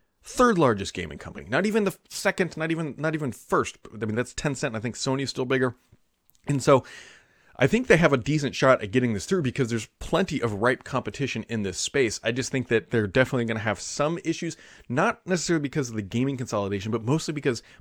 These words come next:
Microsoft is just a massive company. And sometimes when a massive company makes a massive acquisition, there's gonna be a lot more focus on it and granularity in the review process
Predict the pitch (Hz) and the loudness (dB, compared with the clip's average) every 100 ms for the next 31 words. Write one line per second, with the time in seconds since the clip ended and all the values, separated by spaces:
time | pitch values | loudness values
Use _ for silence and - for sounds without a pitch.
0 | - 131 156 143 139 - - 113 110 - | -8 -6 -4 -4 -4 -6 -8 -6 -6 -8
1 | 131 117 95 87 92 147 135 - 101 - | -8 -8 -6 -6 0 0 0 -6 -6 -6
2 | 101 85 73 98 98 123 117 110 117 104 | -6 -6 -10 -10 -6 -2 -2 -2 -2 0
3 | 107 139 131 127 - 151 131 123 - - | 2 2 0 -8 -4 -4 -2 -6 -8 -16
4 | - 123 107 92 117 123 135 127 120 110 | -6 -4 -2 0 0 0 0 0 -2 -2
5 | 131 127 110 104 113 113 110 104 113 135 | -2 -2 -4 -4 -2 0 0 0 -2 -2
6 | 113 - 147 147 127 135 127 - _ _ | -4 2 0 0 -2 0 0 -4 _ _
7 | _ _ _ _ - 117 120 120 113 113 | _ _ _ _ -4 4 6 8 6 6
8 | 117 110 - 110 101 98 113 139 - 117 | 4 2 -4 -4 -2 -2 0 0 4 4
9 | 110 110 | 4 -4